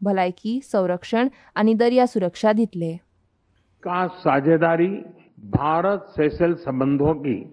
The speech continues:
Speaker 2: मजबूत नींव रही है. हमारे सभी प्रयास सेशेल्स की प्राथमिकताओं और आवश्यकताओं पर आधारित हैं. इस दिशा में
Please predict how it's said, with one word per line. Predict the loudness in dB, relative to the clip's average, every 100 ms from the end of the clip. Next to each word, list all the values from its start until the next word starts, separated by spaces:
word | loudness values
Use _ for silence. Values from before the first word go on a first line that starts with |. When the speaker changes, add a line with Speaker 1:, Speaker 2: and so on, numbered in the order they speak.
| -8
Speaker 2:
मजबूत | -2 2 2 0 0 -2 0
नींव | -2 -2 0 0 0
रही | -2 -6 -8 -14 -14
है. | -20 _ _ 0
हमारे | 2 2 0 -4
सभी | -4 0 2 0 -2
प्रयास | -6 -4 -8 -14 _ _
सेशेल्स | 2 2 2 0 -2 -6
की | -4 -2 -2
प्राथमिकताओं | -4 -6 0 0 2 0 0 -2 -6 -14 _ _
और | 0 0 0
आवश्यकताओं | -2 0 0 -2 -6 -2 0 0
पर | 0 -2 0
आधारित | 0 0 -2 0 0 0 -6
हैं. | -18 -20 -20 _ _ _
इस | 0 0 0
दिशा | 0 0 -2
में | -2 -4